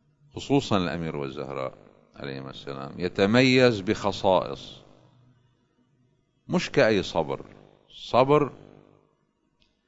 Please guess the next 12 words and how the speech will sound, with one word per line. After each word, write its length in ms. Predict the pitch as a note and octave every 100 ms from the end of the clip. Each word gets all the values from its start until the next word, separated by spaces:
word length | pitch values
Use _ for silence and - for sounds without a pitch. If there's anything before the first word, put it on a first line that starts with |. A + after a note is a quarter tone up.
| _ _ _ _ _ _ _ _
له 520 | A2+ C#3 C#3 C3 C3+
هذه 480 | C3 C3 B2 B2 A#2+ - - _ _ -
الخصوصيات، 1000 | - G#2 G#2+ F#2+ - F2+ G#2 A#2+ A#2
هذه 280 | G2+ F#2 F2
المواصفات. 840 | E2+ E2+ F2 - D#2+ - G#2+ B2+ - - - - - B2
أولًا، 340 | B2 E2+ C#2 G1+ - - _ _ _ G1+ G1+ G1+ G#1 _ _ _ _ _ _ _ _
صبر 720 | - - C3+ C#3 C#3 C#3 C#3+ D3 C#3+ - - - -
مع 480 | G#2+ C3 C3 G2
وجود 760 | F#2+ G2 G#2 G2 C3 D3 A2+ F2+
القدرة 880 | F2+ E2+ E2 - - D3+ C#3 A#2 C3+
على 320 | C3 A2 A2+
المواجهة 580 | F#2+ E2 D2+ C#2 C2 B1